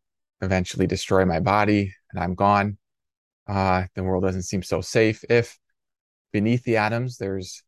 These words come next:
maybe something greater, maybe something that is not just mindless, um, that could provide more resources for safety. And for me, it was just this realization that truth might not be what I want it to be.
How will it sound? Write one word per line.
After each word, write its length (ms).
maybe 220
something 340
greater, 380
maybe 240
something 500
that 360
is 100
not 180
just 200
mindless, 640
um, 540
that 160
could 100
provide 320
more 180
resources 580
for 380
safety. 520
And 420
for 160
me, 140
it 80
was 180
just 200
this 180
realization 600
that 120
truth 320
might 160
not 180
be 140
what 180
I 60
want 220
it 60
to 60
be. 240